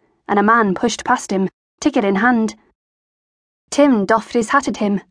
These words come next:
apologising, then continued. "Anyway, I'd not have made it, but for him. I stayed at the hall, you see. Ron and Harry have hollow legs, James too, and I have a bloody awful hangover.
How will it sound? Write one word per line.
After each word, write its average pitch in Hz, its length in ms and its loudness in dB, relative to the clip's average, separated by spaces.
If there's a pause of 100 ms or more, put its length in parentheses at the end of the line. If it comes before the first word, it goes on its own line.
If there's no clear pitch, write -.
(200)
apologising, 226 800 0 (340)
then 196 200 0
continued. 208 560 -2 (760)
"Anyway, 294 480 6 (240)
I'd 233 160 4
not 285 100 4
have 233 220 2
made 339 120 6
it, 359 180 0 (240)
but 247 100 0
for 233 120 2
him. 262 300 4 (400)
I 247 60 0
stayed 277 300 2
at - 80 -4
the 208 140 2
hall, 285 220 6
you 247 120 0
see. 226 320 -4 (480)
Ron 226 240 4
and 202 180 0
Harry 240 220 2
have 202 160 0
hollow 254 400 4
legs, 247 420 0 (340)
James 285 300 4
too, 302 300 2 (400)
and 247 100 4
I 247 60 4
have 233 100 2
a 233 80 2
bloody 220 340 2
awful 233 580 2
hangover. 226 580 2